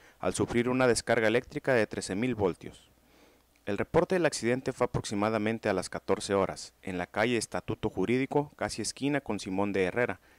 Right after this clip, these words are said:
en el sector antes señalado, a una cuadra de la avenida Raúl Rangel Frías, al poniente de Monterrey.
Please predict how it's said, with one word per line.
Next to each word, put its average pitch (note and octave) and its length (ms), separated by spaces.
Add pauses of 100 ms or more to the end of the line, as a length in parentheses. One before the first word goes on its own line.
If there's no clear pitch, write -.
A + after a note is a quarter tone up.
en G2 140
el G2 80
sector B2+ 340
antes A#2+ 240
señalado, E2+ 460 (440)
a - 100
una G#2+ 200
cuadra B2+ 300
de B2+ 100
la G#2+ 80
avenida A2 380
Raúl A2 380
Rangel A#2 360
Frías, D#3+ 480
al G2+ 140
poniente A2 420
de G2 60
Monterrey. E2+ 480